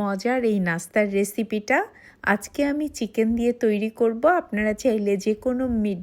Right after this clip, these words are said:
দিয়েই তৈরি করতে পারেন অথবা সবজি দিয়েও তৈরি করে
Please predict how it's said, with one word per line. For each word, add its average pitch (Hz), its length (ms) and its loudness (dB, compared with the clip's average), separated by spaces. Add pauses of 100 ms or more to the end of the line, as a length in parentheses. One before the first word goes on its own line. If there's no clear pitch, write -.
দিয়েই 226 220 -2 (120)
তৈরি 208 240 0 (100)
করতে 220 280 -2 (100)
পারেন 247 260 0 (180)
অথবা 196 360 -2 (220)
সবজি 247 400 -6 (100)
দিয়েও 240 280 -2 (200)
তৈরি 190 260 -2 (100)
করে 190 200 -2